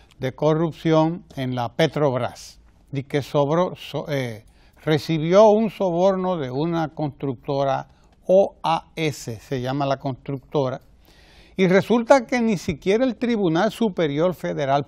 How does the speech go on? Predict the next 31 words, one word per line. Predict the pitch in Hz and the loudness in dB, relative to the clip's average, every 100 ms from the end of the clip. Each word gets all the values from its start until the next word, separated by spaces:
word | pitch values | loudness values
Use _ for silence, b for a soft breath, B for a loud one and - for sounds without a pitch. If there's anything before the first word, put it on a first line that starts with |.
| - | 0
pudo | 262 285 285 277 - _ - | 4 4 4 0 -6 _ 4
probar | 180 165 147 139 131 - - - - | 8 10 10 8 6 -2 -14 -20 -4
que | 180 147 180 | 2 6 6
eso | 226 - | 6 2
era | 151 143 | 0 0
verdad. | 131 104 104 - _ _ - _ _ _ - _ _ _ _ _ _ _ _ _ | -4 -10 -18 -20 _ _ -20 _ _ _ -20 _ _ _ _ _ _ _ _ _
Lo | 147 | -4
que | 131 151 | 0 0
se | 156 | 0
acusa | 131 196 220 220 269 - | 0 0 0 2 2 6
a | 240 | 6
Lula | 214 208 226 - - | 8 6 2 -4 -4
es | 160 165 | 0 0
de | 175 170 | 0 0
que, | 170 160 165 - _ _ - - - - _ _ - _ _ - | 0 0 0 -8 _ _ -20 -20 -20 -20 _ _ -20 _ _ 0
eh, | 147 143 139 123 | 2 4 2 2
recibió | 170 - 180 165 185 | 0 2 2 4 4
un | 202 | 4
apartamento | 196 202 185 - 185 165 160 170 | 2 2 0 0 0 0 0 -4
que | 151 | -4
cuesta | - 151 151 160 | -2 -2 0 -2
alrededor | 143 147 139 135 143 | 0 -2 0 0 2
de | 135 | 2
dos | 123 151 | 4 4
millones, | 165 131 131 147 143 120 104 - _ _ _ _ - _ - | 4 2 2 0 0 -4 -10 -20 _ _ _ _ -20 _ -6
un | 147 | -2
millón | 143 127 143 135 | 0 2 0 0
y | 120 | -2
tanto | 135 135 117 120 110 | -4 -4 -8 -10 -10
de | 104 | -12
pe-, | 101 117 | -12 -14